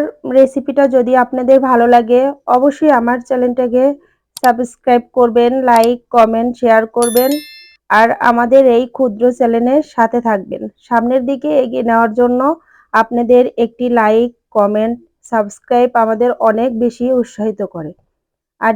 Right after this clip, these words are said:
দিলাম কিশমিশ, কিশমিশটা আপনাদের স্বাদ মতো দিয়ে নেবেন। তো এইভাবে হয়ে গেল খুব সহজেই ঝটপট নারিকেলের জর্দা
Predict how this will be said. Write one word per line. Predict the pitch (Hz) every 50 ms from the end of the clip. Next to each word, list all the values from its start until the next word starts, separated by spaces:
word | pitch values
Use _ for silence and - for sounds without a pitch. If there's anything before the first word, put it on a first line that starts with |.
| 208 214
দিলাম | 254 247 254 254 254 285 339 392 - _ _ _
কিশমিশ, | - 277 269 247 - 220 185 139 160 - _ _ _ _ _ _ _ _ _ _ _ _ _ _ _ _ -
কিশমিশটা | 294 277 - 302 311 294 - - 330 311 285
আপনাদের | 277 269 269 240 277 302 294 -
স্বাদ | - 262 247 226 247 247
মতো | 247 226 262
দিয়ে | 226 233 247 240 240 233
নেবেন। | 226 214 233 247 277 339 370 - _ _ _ _ _ _ _ _ _ _ _ _ _ _ _ _ _
তো | 269 254 - - - 285
এইভাবে | 294 294 302 302 269 262 311 339 370 392 392 -
হয়ে | 294 285 277 277 269 262
গেল | 269 269 285 285 -
খুব | 320 311 294 - -
সহজেই | 277 262 269 262 220 262 285 294 247 -
ঝটপট | 254 240 233 - _ - 254 254 285 311 - _ _ _ _ _ - - -
নারিকেলের | 254 247 240 240 247 240 - 247 247 254 262 220
জর্দা | 233 254 240 226 208 247 254